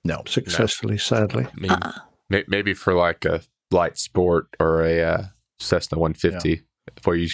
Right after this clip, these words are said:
Speaker 3: wanna stay in the pattern <laughs> 'cause that's about as far
Speaker 4: Right.
Speaker 3: as you're gonna go.
Speaker 4: Not go very far.
Speaker 3: <laughs>
Speaker 1: We do have some critical thinkers in our, uh, chat room. Uh, iHall Boxes, uh, where does, uh, where, where do you, uh, get the,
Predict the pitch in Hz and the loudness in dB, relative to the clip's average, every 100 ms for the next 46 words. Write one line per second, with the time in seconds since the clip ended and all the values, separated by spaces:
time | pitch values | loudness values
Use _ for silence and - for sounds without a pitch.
0 | - 92 85 - 90 73 - 87 87 80 | -4 -2 -2 -2 -4 -4 -2 0 0 -4
1 | - - - - - - - - 104 98 | -8 -8 -6 -6 -16 -18 -8 -2 -2 -2
2 | - 98 165 147 98 98 98 95 98 101 | -2 0 2 2 2 0 0 2 2 2
3 | 95 - 240 220 202 190 202 208 208 185 | -2 -2 0 2 2 2 2 2 2 0
4 | - - - 139 120 - 135 156 160 143 | -2 -8 -4 -2 -4 0 0 2 0 0
5 | 113 147 131 107 139 143 104 98 104 101 | -2 -2 0 0 0 0 -2 0 2 2
6 | 95 90 90 90 87 123 185 87 85 - | 2 0 -4 -6 -2 -2 -2 -6 -14 -14
7 | - - - - - 104 95 110 123 123 | -18 -18 -20 -10 0 0 2 0 2 2
8 | 113 151 - 85 78 - 101 95 95 98 | 2 0 -4 -6 -6 -4 0 0 0 2
9 | 117 135 135 123 - - 113 107 107 101 | 2 2 0 -4 -8 0 2 4 2 0
10 | - 117 110 117 117 113 113 - - 120 | -2 -2 0 2 4 2 0 -6 -6 0
11 | 104 101 101 _ - 107 117 - 104 98 | 0 0 -6 _ -8 -2 -2 2 2 2